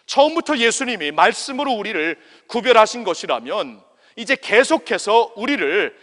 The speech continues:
성별하시고 거룩하게 하시는 것도 말씀이라는 것입니다. 말씀으로. 여러분, 우리가 이제 대한민국의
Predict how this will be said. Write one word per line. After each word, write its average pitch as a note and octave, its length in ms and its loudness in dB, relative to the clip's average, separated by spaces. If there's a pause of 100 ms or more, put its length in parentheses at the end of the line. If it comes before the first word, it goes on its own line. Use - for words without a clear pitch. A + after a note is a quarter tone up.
(140)
성별하시고 C4 840 0
거룩하게 G#3 520 -8
하시는 F#3+ 280 -8
것도 F3 200 -12
말씀이라는 A3+ 720 -14
것입니다. - 420 -20 (200)
말씀으로. G#3 460 -14 (4000)
여러분, F3+ 380 -6 (3000)
우리가 G#3+ 280 2
이제 F#3+ 220 0
대한민국의 D3 920 -4